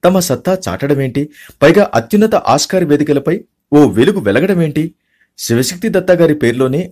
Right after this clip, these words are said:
ఆ శక్తిని మరింతగా ముందుకు నడిపిస్తున్న ఆ అద్వితీయ శక్తి ఏంటి?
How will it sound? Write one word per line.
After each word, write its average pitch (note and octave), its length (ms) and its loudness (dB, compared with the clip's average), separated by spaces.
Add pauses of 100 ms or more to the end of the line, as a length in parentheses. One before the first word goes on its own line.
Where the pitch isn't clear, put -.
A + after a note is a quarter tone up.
(120)
ఆ A2+ 100 0
శక్తిని A#2 400 -6
మరింతగా C#3+ 580 -2
ముందుకు B2+ 320 -4
నడిపిస్తున్న A2+ 680 -4 (400)
ఆ - 240 2
అద్వితీయ D3 440 -4
శక్తి - 320 -6
ఏంటి? G#2 420 -4